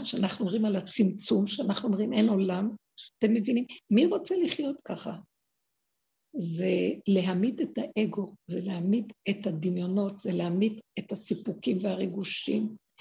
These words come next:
זה לא עבודה קלה. וכמה שאני מדברת, כל יום מחדש אני רואה כמה אני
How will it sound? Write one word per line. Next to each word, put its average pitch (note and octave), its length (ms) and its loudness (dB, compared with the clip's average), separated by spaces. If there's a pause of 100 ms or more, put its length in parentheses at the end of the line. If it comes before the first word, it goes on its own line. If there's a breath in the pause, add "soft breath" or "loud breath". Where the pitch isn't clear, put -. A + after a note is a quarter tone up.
(320 loud breath)
זה G3 80 2
לא G#3 120 2
עבודה D#4 300 0
קלה. B3+ 520 -4 (520 loud breath)
וכמה C#4 340 -2
שאני C4 260 0
מדברת, G3 580 0 (160)
כל B3 260 0
יום E4 120 0
מחדש A3 460 -4
אני G3+ 140 -2
רואה G#3 180 -2 (100)
כמה A3 280 2
אני G#3 320 2